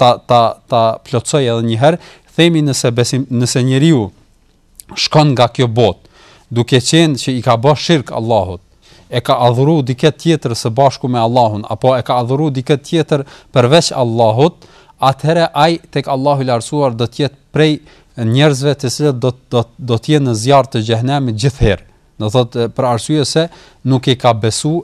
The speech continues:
edhe nuk i ka, nuk, nuk ka qenë besimi i tij si duhet. Por nëse në këtë botë ai, m, në fillimisht ka qenë mëka-, mushrik, do thotë, i dhujtar, ka adhuru dikë tjetër përveç Allahut, por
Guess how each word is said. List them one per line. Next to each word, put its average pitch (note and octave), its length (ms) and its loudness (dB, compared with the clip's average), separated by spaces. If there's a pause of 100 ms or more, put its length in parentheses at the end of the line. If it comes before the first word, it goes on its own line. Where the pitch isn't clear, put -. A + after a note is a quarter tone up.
edhe B2 160 0
nuk B2+ 220 -2
i - 40 -2
ka, A#2+ 220 2
nuk, B2+ 1300 -4 (240)
nuk B2+ 160 0
ka C#3+ 80 4
qenë C#3+ 300 0
besimi C#3 420 0
i A#2+ 80 -8
tij D#3 240 -4
si - 240 -2
duhet. G2+ 400 -2 (480)
Por D#3+ 240 4 (320)
nëse B2+ 320 2
në C3 80 -4
këtë D3+ 240 0
botë E3 320 2
ai, C3+ 160 0 (240)
m, A#2+ 400 -6
në A#2+ 80 -6
fillimisht D3 480 0
ka - 160 0
qenë C#3+ 320 -2
mëka-, - 180 -4 (380)
mushrik, C3 480 0
do G#2+ 160 -2
thotë, A#2 160 -4
i A#2+ 160 0
dhujtar, A#2+ 460 2 (260)
ka C3+ 220 0
adhuru C3+ 340 0
dikë C3 400 0
tjetër C#3 320 -2
përveç B2+ 400 -2
Allahut, A#2 400 0 (240)
por D#3+ 240 4